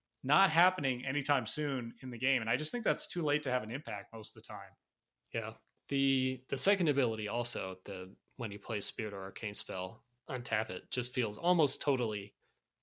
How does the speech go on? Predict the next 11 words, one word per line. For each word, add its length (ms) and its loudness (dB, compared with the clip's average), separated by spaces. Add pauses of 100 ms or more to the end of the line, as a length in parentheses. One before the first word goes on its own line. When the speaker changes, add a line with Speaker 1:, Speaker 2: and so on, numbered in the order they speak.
(320)
Speaker 2:
irrelevant, 500 -2 (160)
because 640 2 (420)
not 240 6
only 240 6
are 80 2
you 100 -2
spending 360 2
the 60 -6
one 200 -4
mana 240 -4
to 300 -6